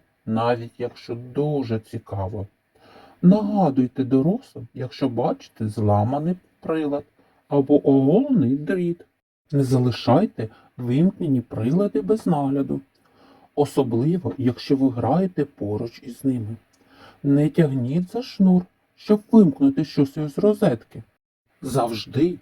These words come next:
просіть допомоги у дорослих, якщо щось сталося із приладом. Діти, пам'ятайте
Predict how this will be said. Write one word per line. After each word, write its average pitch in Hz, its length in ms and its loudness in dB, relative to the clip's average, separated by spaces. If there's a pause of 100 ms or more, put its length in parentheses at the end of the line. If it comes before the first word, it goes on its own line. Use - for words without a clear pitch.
просіть 170 600 0
допомоги 117 840 0
у 135 100 -8
дорослих, 139 600 2 (480)
якщо 135 400 -2
щось 135 320 0
сталося 160 720 -2 (160)
із 156 200 -4
приладом. 156 680 0 (680)
Діти, 151 460 0 (320)
пам'ятайте 147 960 0